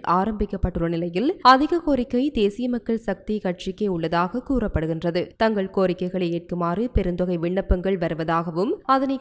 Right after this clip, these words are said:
கட்டுப்படுத்த முடியாத நிலைமை காணப்படுவதாகவும் குறிப்பிடப்படுகின்றது.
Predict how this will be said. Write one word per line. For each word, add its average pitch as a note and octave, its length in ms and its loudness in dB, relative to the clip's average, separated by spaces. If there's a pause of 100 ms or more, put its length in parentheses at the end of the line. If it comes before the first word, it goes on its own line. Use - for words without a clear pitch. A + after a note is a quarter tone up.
கட்டுப்படுத்த C#4 520 -2
முடியாத G3 420 -2
நிலைமை F#3 340 -4 (120)
காணப்படுவதாகவும் F3 960 -2 (120)
குறிப்பிடப்படுகின்றது. F3+ 960 -2